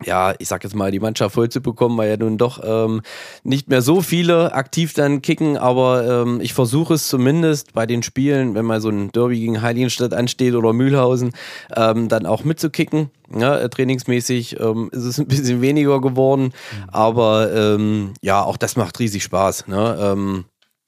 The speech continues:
Speaker 1: da doch ab und an noch mal ein bisschen zu kicken und wie gesagt, die alten Weggefährten dann auch noch mal zu treffen und dann noch einen Schwatz zu halten und
Speaker 2: Genau.
Speaker 1: alte Zeiten auszuwerten, ist immer ganz schön.
Speaker 2: Ja, das ist wichtig, das ist wichtig, finde ich, ne?
Speaker 1: Ja,
Speaker 2: Also,
Speaker 1: definitiv.
Speaker 2: das, das ein bisschen weiterzuführen. Ähm, ja, also der Alltag,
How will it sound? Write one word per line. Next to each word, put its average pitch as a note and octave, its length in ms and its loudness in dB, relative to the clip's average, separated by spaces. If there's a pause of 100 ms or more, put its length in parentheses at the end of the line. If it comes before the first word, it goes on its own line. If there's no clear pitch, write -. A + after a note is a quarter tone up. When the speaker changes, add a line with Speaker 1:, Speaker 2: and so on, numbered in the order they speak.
(320)
Speaker 1:
da F#2+ 140 2
doch G#2 180 0
ab G2 140 -2
und G#2 100 0
an G2+ 140 -2
noch G#2 140 -2
mal G#2+ 100 0
ein G2 60 -2
bisschen G#2 220 -6
zu G#2 120 -8
kicken A2 320 -4
und G2 200 -4
wie G#2 60 -6
gesagt, F#2+ 320 -4
die - 80 -4
alten G#2 240 -4
Weggefährten G#2 480 -2
dann G#2 160 -2
auch G2+ 140 -2
noch G#2+ 160 -4
mal G2+ 400 0
zu A#2+ 160 -2
treffen C3 420 0
und A#2 160 0
dann A#2 120 2
noch A2+ 100 0
einen A2+ 160 -4
Schwatz A#2 320 -2
zu B2 120 0
halten A2+ 220 0
und A#2 80 0
Speaker 2:
Genau. G#2 140 0
Speaker 1:
alte A2+ 240 -2
Zeiten A2+ 340 0
auszuwerten, G#2+ 600 -2 (420)
ist A2 100 -6
immer G2+ 160 2
ganz F2 160 -2
schön. F2+ 240 -2
Speaker 2:
Ja, B2+ 140 4
das G2+ 140 0
ist - 60 -10
wichtig, - 280 -6
das F#2 220 -8
ist D#2+ 60 -10
wichtig, A2 280 -6
finde D#2+ 240 -8
ich, - 100 -16
ne? B2+ 240 -4
Speaker 1:
Ja, - 80 -2
Speaker 2:
Also, F#2 120 -2
Speaker 1:
definitiv. C#3+ 400 -4
Speaker 2:
das, A#2 160 -6
das - 20 -2
ein A2+ 100 -4
bisschen B2 240 -6
weiterzuführen. B2+ 800 0 (560)
Ähm, A2 340 0
ja, A2+ 180 2
also A2 220 0
der G2+ 160 0
Alltag, C3 480 0